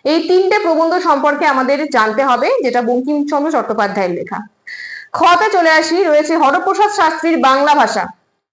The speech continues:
এই প্রবন্ধটি। গতে রয়েছে রবীন্দ্রনাথ ঠাকুরের মেঘদূত,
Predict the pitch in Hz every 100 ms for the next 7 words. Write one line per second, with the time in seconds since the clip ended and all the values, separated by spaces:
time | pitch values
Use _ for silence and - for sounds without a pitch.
0 | _ _ - 277 285 262 247 233 190 185
1 | - - - - - 214 294 381 392 392
2 | 392 392 320 359 392 392 403 403 330 349
3 | 359 370 285 294 269 277 392